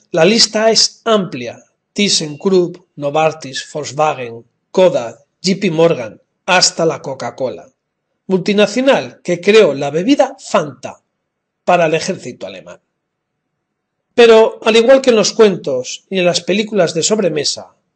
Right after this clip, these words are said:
los buenos también existen, y por tanto, tendríamos que citar a muchas empresas que se negaron a colaborar con el régimen nazi. Empresas que creían en el trabajo, el esfuerzo y la innovación.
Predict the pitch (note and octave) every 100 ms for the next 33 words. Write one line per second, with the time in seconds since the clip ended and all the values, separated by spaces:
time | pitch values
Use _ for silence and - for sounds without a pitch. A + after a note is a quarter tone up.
0 | _ E3+ F3 C4 D4+ C#3+ A#2 - _ _
1 | _ _ - G#3+ A3 D#3+ C3 - D#3+ -
2 | - G2+ - _ _ _ - G#3 G#3 G#3
3 | C#4+ B3+ - B2+ - _ _ - A3+ C4
4 | D4+ D4 - B3+ B3 G#3 F#3 - F3 A#3+
5 | C4+ C#4 B3+ G3+ F#3 D#3 A#2+ F#2+ - _
6 | _ _ _ G#3 - F#3+ G#3+ C#4+ D4+ C#4
7 | C4 A#3 G#3 E3 D#3+ D3+ - C#3+ C#3 C#3+
8 | - D3 C3+ D3+ F3+ - B2 - _ _
9 | _ _ _ _ _ _ _ _ _ -
10 | G#3+ A#3 B3+ - G#2+ - - _ _ -
11 | F3+ F3 G#3+ G#3 E3 D#3 C#3 D3 G#3+ -
12 | A#3 A#3 - _ _ _ - D#3+ C#3 -
13 | F3 E3 - D3 B2+ _ _ _ _ _
14 | G3+ F#3 D3+ C#3 B2 A2 - F3+ A2 -